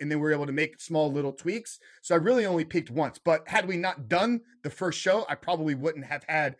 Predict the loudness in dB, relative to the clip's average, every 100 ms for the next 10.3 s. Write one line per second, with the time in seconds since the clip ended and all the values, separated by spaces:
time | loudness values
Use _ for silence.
0 | _ _ _ -2 0 0 0 0 -4 0
1 | -2 0 2 2 0 -4 -4 -2 0 0
2 | 2 4 2 0 -20 -20 _ 2 4 4
3 | 2 2 4 2 4 4 4 2 -6 -6
4 | -4 -2 -2 0 0 0 -2 -6 -6 -4
5 | 0 0 2 2 2 -2 _ _ _ _
6 | _ _ _ 0 0 0 -2 -2 -2 -14
7 | -18 _ _ -4 -2 2 2 0 0 2
8 | 2 -2 -4 2 2 2 -2 -2 -2 -4
9 | -2 0 0 -2 -10 -6 -4 -2 -2 -2
10 | -2 -2